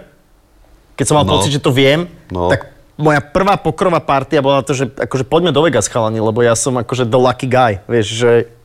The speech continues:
Speaker 1: proste všetko mi išlo.
Speaker 2: No.
Speaker 1: A pritom vôbec neviem ako.
Speaker 2: No,
Speaker 1: No, jasné, tak
Speaker 2: a
Speaker 1: toto je
Speaker 2: takto
Speaker 1: ono.
Speaker 2: to nejako je, no. Tak
Speaker 1: Mhm.
Speaker 2: akože na jednej strane, že aj výhoda, aj nevýhoda, vieš, lebo tým, že nemám také skúsenosti zápasové,
Speaker 1: Mhm.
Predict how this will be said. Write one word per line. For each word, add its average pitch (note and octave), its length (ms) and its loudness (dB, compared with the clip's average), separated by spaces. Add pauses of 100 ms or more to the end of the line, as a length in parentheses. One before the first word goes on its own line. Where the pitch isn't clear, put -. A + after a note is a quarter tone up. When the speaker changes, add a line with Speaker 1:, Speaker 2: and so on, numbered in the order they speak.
(140)
Speaker 1:
proste B2+ 260 -4
všetko B2+ 380 -2
mi C3+ 100 0
išlo. A#2+ 300 -4 (220)
Speaker 2:
No. F#2 180 -6
Speaker 1:
A F2+ 100 0
pritom D3+ 220 2
vôbec D#3 260 2
neviem D3 220 0
ako. C#3 240 -4 (800)
Speaker 2:
No, B2 260 0
Speaker 1:
No, D#3+ 160 2
jasné, G3+ 320 2
tak A2 80 -4
Speaker 2:
a A2 80 0
Speaker 1:
toto D#3+ 80 2
je C3+ 80 4
Speaker 2:
takto D3+ 160 2
Speaker 1:
ono. - 80 -2
Speaker 2:
to C#3+ 60 2
nejako C3+ 340 2
je, B2+ 160 4
no. F#2 140 -4
Tak C3+ 160 -6
Speaker 1:
Mhm. G#2 100 -2
Speaker 2:
akože G#2+ 320 0 (640)
na G#2+ 160 0
jednej C3+ 180 0
strane, B2+ 320 0
že A#2+ 140 0
aj A#2 100 2
výhoda, C3+ 320 2
aj C3 120 0
nevýhoda, A2+ 340 0
vieš, G2+ 240 0
lebo G#2 400 0
tým, A2 240 0
že G#2+ 240 2
nemám G2+ 400 -2
také G2+ 240 -6
skúsenosti G2+ 560 -6
zápasové, G2+ 680 2
Speaker 1:
Mhm. B2+ 300 -4